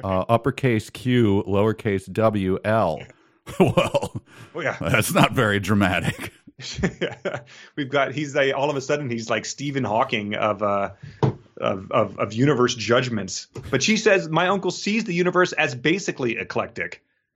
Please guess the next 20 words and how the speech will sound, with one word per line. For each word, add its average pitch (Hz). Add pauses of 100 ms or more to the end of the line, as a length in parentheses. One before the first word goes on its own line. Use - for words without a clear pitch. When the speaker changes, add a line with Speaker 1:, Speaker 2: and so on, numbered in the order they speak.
(260)
Speaker 2:
Like, 143
what 220
the 208
hell 196
does 190
that 226
mean? 87
Speaker 1:
I 117
d-, 117
had 101
no 101
idea 92
what 85
that 82
meant. 82 (280)
Speaker 2:
It's, 135
it's 135
said, 180 (160)
and 127
it's 117